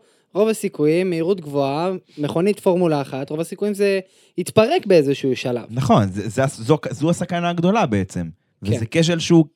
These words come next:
Speaker 2: הוא כשל שהוא משבית את המכונית, זה לא משהו שאומרים לו, "תעבור למוד הזה וזה ברכב, או בדיפרנציאל, תזיז את הכוח לשם, לפה", כל מיני דברים כאלה, זה כוח של המנוע, הכוונה.
Speaker 1: כן.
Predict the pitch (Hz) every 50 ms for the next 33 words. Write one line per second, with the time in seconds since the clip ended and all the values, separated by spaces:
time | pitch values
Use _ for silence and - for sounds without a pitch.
0 | _ - _ 123 127 _ 143 151 151 170 160 143 - 165 156 151 147 151 - -
1 | 143 147 196 - 208 175 156 131 120 - - 113 101 101 95 95 104 110 127 160
2 | 175 180 175 170 - 156 139 - 143 135 139 139 151 151 151 147 139 127 117 _
3 | _ _ _ _ _ _ _ _ _ _ 123 120 117 127 151 147 143 135 123 131
4 | 139 139 131 127 127 117 131 135 117 117 123 120 127 127 120 120 156 180 - -
5 | 156 135 131 123 110 113 113 110 117 123 - - 117 113 107 - 143 165 175 165
6 | 151 - 123 117 117 123 _ - 120 - 131 123 113 - 120 117 113 - 185 190
7 | 170 156 131 123 113 - 175 180 160 - 147 139 139 135 127 123 123 120 113 117
8 | 113 107 101 98 95 95 92 101 104 95 - _ _ 117 - 110 104 - 113 107
9 | 104 110 110 107 101 101 - 95 95 92 95 101 _ _ - - 160 156 139